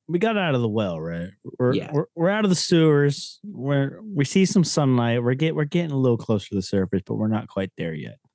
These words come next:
Speaker 2: Right.
Speaker 1: So you made your pick, huh?
Speaker 2: Yep.
Speaker 1: That's what you're going with?
Speaker 2: We are locked in.
Speaker 1: All right. So I had Caleb Martin for the Heat, who continued to get steady minutes, but like you said, things have been a little wishy-washy in the market. And if you're not catching that pump, you're not trading on the pump. You're not really.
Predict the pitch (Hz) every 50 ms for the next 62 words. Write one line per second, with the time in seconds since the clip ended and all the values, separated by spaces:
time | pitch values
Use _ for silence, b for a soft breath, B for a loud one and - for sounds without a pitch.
0 | - _ - - - - 143 139 131 131 131 113 101 - 120 101 87 - 120 113
1 | 113 - - _ _ _ _ _ - 135 - - 117 107 107 117 120 117 113 117
2 | 120 127 - _ _ - 113 117 117 117 117 117 113 113 110 117 117 - - 120
3 | 113 107 101 - - - - - - - - 139 120 131 127 117 - - 156 156
4 | 160 156 151 147 147 139 131 - - 139 139 143 147 143 131 131 139 - _ _
5 | _ - 135 139 131 127 - 139 123 - 151 147 139 131 127 131 135 - - 139
6 | 127 127 120 123 120 120 110 - 120 113 117 113 110 - - - - 117 110 110
7 | - - 110 110 107 110 107 110 110 107 110 110 107 107 107 113 110 107 - 117
8 | 110 107 107 104 - - 110 107 110 113 120 120 117 110 - 120 117 - B B
9 | B B B B 123 120 113 - 131 127 127 123 127 - - 131 123 - - 127
10 | 113 110 - - 143 131 127 120 110 120 120 120 113 117 113 - 123 123 120 117
11 | 117 113 110 107 - - 131 127 120 123 - _ _ _ b b b b b b
12 | b 123 117 113 113 110 110 113 113 110 104 95 92 -